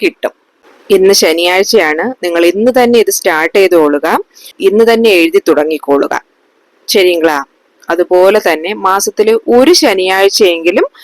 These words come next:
നിങ്ങൾ ഇത്, അതായത് ഞാൻ പറഞ്ഞതുപോലെ ഒരാൾക്കെങ്കിലും നിങ്ങൾ ഒരു ചെരുപ്പോ ഒരു കുടയോ വാങ്ങി ദാനമായിട്ട് കൊടുക്കുക.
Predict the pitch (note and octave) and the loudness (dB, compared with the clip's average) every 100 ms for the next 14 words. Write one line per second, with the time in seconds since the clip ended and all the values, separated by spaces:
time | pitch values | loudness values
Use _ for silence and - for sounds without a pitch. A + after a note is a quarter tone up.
0 | - - - F#3 F3 G3+ A#4+ _ _ - | -20 -16 -6 -4 0 0 0 _ _ -4
1 | F3 G#3 D#4+ - - E3+ E3 F3+ G3 E3+ | 0 0 -2 -8 -8 -2 0 0 -2 -2
2 | E3+ D#3 E3 E3 D#3+ D3+ F3 - - - | -4 -4 -4 -4 -2 -2 0 -4 -6 -20
3 | - _ - F3+ C4 G3+ D3+ - C#3+ C#3+ | -20 _ 0 2 2 0 -4 -4 -4 -4
4 | F#3 G#4 - E3 D3+ E3 B3+ - E3 - | -4 -6 -6 -4 -2 -2 -2 -2 -2 0
5 | E3 D3+ - A#3+ F3+ E3 E3+ - D3 D3 | 0 0 -2 0 0 0 -2 -2 -2 0
6 | G3 C4 - - D3+ E3+ A4 - F3 D#3 | 2 0 -2 -4 -4 0 -2 -2 -4 -4
7 | D#3+ D#3 E3+ F3 E3 C#3 - C#3+ - | -2 -2 -2 0 0 -2 -4 -4 -4